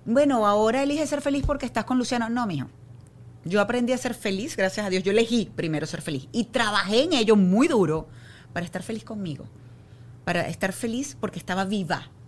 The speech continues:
Así de sencillo para estar en paz. Mira, cuando yo recuperé la paz nuevamente, yo recuerdo tanto ese momento, y yo, eh, vi un atardecer ese día, y a mí se me salían las lágrimas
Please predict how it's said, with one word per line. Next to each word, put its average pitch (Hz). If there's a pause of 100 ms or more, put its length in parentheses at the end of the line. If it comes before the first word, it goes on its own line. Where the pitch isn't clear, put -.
(500)
Así 269
de 262
sencillo 226
para 202
estar 190
en 202
paz. 190
Mira, 196
cuando 180
yo 175
recuperé 175
la 170
paz 185
nuevamente, 175
yo 156
recuerdo 170
tanto 180
ese 180
momento, 165 (600)
y 170
yo, 170
eh, 175
vi 175
un 190
atardecer 185
ese 185
día, 147 (2000)
y 185
a 180
mí 175
se 226
me 240
salían 180
las 196
lágrimas 185